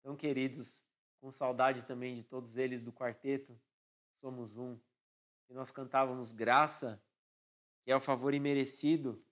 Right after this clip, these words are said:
aquilo que o Senhor entregou no nosso lugar.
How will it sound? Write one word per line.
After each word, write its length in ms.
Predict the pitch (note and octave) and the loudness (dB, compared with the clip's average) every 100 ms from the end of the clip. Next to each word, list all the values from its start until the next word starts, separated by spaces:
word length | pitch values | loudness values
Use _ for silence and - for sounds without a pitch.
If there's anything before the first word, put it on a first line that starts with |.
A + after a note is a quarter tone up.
| _ _ | _ _
aquilo 280 | A2 - C#3+ | -14 -6 -6
que 120 | D3 | -6
o 40 | C3+ | -12
Senhor 320 | D3 C3+ C#3 | -8 -4 -4
entregou 520 | D3 C#3+ B2 B2+ D3+ | -4 -6 -2 -2 -2
no 100 | C#3+ | -4
nosso 320 | C3 C3+ - | -8 -10 -10
lugar. 500 | C#3 A2+ A#2 C#3 A2+ | -10 -2 0 0 -4